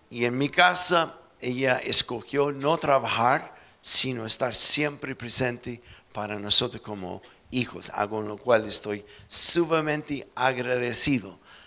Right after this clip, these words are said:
Pero el cariño de mi madre siempre era eso,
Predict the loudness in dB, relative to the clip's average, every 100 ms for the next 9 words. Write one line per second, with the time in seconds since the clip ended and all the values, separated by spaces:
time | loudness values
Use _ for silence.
0 | -20 _ -4 -2 -2 0 0 2 -2 -2
1 | -4 -4 -4 -2 0 0 0 -2 -2 0
2 | 0 0 -2 -2 -2 -2 -4 -6 -12 _
3 | _ _ 0 2 2 -2